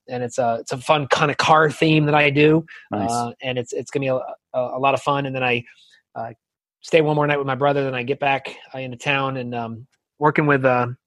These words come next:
Speaker 1: couple clients right now, just getting their homes ready to put on the market here, hopefully,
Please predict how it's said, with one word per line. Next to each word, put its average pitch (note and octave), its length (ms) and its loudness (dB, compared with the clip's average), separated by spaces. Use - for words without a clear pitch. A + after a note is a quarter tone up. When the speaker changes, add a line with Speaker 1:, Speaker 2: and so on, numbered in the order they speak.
Speaker 1:
couple E3 200 2
clients D3+ 360 0
right D3 100 0
now, C#3+ 140 0
just C3+ 140 -2
getting D3+ 100 -4
their B2+ 100 -4
homes C#3 280 -2
ready C3+ 180 0
to B2+ 80 -6
put C#3 140 -4
on C3 40 -8
the B2 80 -8
market B2 280 -8
here, C3 120 -4
hopefully, B2 420 -6